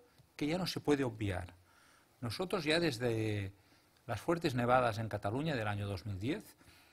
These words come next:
ya, ah, se activaron cuentas de Twitter en Protección Civil, pero, ah, también están,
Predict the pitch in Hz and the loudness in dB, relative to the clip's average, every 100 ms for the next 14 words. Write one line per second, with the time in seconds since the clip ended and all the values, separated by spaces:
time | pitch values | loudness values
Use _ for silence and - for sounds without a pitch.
0 | - - - 117 117 160 - 117 104 104 | -20 -20 -12 -2 4 6 6 2 -2 -2
1 | 104 101 - 107 - 110 117 135 147 - | -4 -6 -2 -2 -2 2 4 4 0 -2
2 | 113 104 101 104 92 120 123 - 160 185 | -2 -2 -4 -4 -4 -2 0 2 2 0
3 | - - - _ _ 101 98 104 98 87 | -10 -20 -20 _ _ -4 -2 -2 -2 -4
4 | - 90 - 90 131 170 - - - _ | -4 -4 -4 0 0 0 -4 -16 -20 _
5 | _ _ - 104 123 151 131 104 98 98 | _ _ -2 0 2 2 2 0 -2 -4
6 | - 95 101 117 120 - 117 - - 104 | -4 -2 2 2 2 -4 -8 -4 0 0
7 | 98 98 95 95 | 0 -2 -4 -6